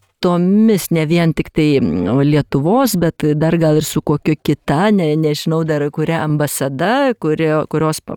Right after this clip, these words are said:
artima patirtis, tokią padaryt apskritojo stalo diskusiją, nes šiaip, mm, vis tik taip kalbėti, nu, apie save ir savo varpinės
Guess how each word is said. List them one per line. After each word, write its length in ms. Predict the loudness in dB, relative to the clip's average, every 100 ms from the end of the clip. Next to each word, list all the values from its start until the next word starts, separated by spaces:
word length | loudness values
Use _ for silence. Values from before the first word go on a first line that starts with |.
| -6
artima 460 | -4 -4 -2 -2 -2
patirtis, 640 | -4 -4 -4 0 0 -2 -8 -14 -16 -6
tokią 280 | -4 -2 -2
padaryt 400 | -2 -2 -2 -2
apskritojo 580 | -2 -4 -4 -6 -2 -4
stalo 400 | -2 -2 0 0
diskusiją, 840 | -2 -4 -2 -2 0 0 2 0 -2 -10 -16 -4
nes 360 | -2 0 -2 -2
šiaip, 280 | -2 0
mm, 440 | -2 -2 -4 -2 -2
vis 140 | -6 -8
tik 180 | -8 -2
taip 160 | -4 -4 -6
kalbėti, 640 | -2 0 2 2 0 0
nu, 100 | -2
apie 180 | -2 -2 -2
save 320 | -2 0 0
ir 100 | 0
savo 340 | -2 -2 -2 -2
varpinės 600 | -2 0 0 0 0